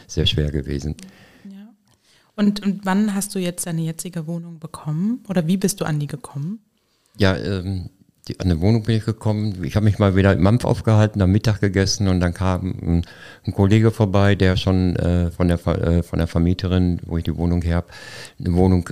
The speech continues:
Speaker 1: hatte und, äh, der sagte, „Da ist was frei geworden und, ähm, bewerb dich doch mal da.“ Und ja, da hab ich mich vorgestellt und hat funktioniert.
Speaker 2: Ja, ja, richtig schön. Aber genau, wie du gesagt hast, ist natürlich, hat nicht jeder irgendwie dann das Glück oder es gibt auf
Speaker 1: Ja.
Speaker 2: jeden Fall zu wenige Wohnungen halt, um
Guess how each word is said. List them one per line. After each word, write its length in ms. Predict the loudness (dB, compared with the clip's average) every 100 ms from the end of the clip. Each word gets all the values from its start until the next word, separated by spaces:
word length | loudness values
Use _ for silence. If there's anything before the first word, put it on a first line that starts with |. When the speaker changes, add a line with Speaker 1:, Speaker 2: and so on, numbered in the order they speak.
| 0
Speaker 1:
hatte 380 | 0 4 2 2
und, 360 | -2 -2 -2
äh, 320 | 0 0 0
der 120 | 0 0
sagte, 240 | 0 0
„Da 100 | 0
ist 140 | 0
was 100 | -2 -4
frei 260 | 0 2
geworden 500 | 2 2 4 2 2
und, 260 | 2 2 2
ähm, 380 | 2 2 0 -2 -8 -20 _
bewerb 320 | 0 2 2
dich 120 | 0 -6
doch 180 | -8
mal 140 | -6 -4
da.“ 160 | -4
Und 380 | -2 -2 -4 -6 -6
ja, 180 | -4 -4
da 80 | -8
hab 60 |
ich 60 | -6
mich 100 | -4
vorgestellt 640 | 0 0 0 -2 0 0
und 320 | -2 -8 -8 -14 -18 _ _ _ _ _
hat 140 | -6 0
funktioniert. 640 | 2 4 6 6 4 2 -10 -12 -8
Speaker 2:
Ja, 200 | -6 -8 -16 _ _ _
ja, 140 | -14
richtig 360 | -12 -14 -16 -20
schön. 240 | -12 -10 -8
Aber 260 | -6 -6
genau, 320 | -4 -2 -2 -2
wie 80 |
du 120 | -2 0
gesagt 360 | 0 0 -2
hast, 160 | -6 -8
ist 100 | -8
natürlich, 480 | -8 -6 -6 -6 -4
hat 220 | -6 -2
nicht 200 | -2 -2
jeder 260 | 0 0 -2
irgendwie 300 | -2 -4 -2
dann 300 | 0 0 -2
das 200 | -4 -4
Glück 260 | 0 0 0
oder 320 | -4 -2 -2
es 140 | -4
gibt 180 | -8 -4
auf 60 | 0
Speaker 1:
Ja. 80 | 2
Speaker 2:
jeden 160 | 2
Fall 180 | 0 -2
zu 160 | -2 0
wenige 400 | 0 0 -4 -4
Wohnungen 500 | -2 -2 0 0 0
halt, 260 | -2 -4
um 200 | -4 -4